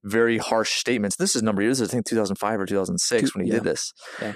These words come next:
Speaker 1: Um, but he came out with really, really harsh statements, and he goes around and talks about it all the time, but, you know, doesn't really get much press anymore.
Speaker 2: Yeah. <laughs>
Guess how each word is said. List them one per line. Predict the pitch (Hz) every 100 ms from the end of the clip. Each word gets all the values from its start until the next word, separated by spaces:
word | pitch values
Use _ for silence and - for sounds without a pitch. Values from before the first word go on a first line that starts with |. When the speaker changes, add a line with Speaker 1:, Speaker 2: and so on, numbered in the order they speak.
| -
Speaker 1:
Um, | 104 101 98
but | 95
he | 107
came | 131
out | 113
with | 101
really, | 95 117 113
really | 107 113 110
harsh | 110 98
statements, | 131 143 98
and | 113
he | 143
goes | 151 123
around | 135 127
and | 98
talks | 110 -
about | 98 92
it |
all | 92
the | -
time, | 107 107 95
but, | - 87 - 101
you |
know, | 90 90 _ _ -
doesn't | 104 95
really | 95
get | 90
much | 87 -
press | - 92 92
anymore. | 92 92 - _ -
Speaker 2:
Yeah. | 95 - - - - -
<laughs> | 156 - - -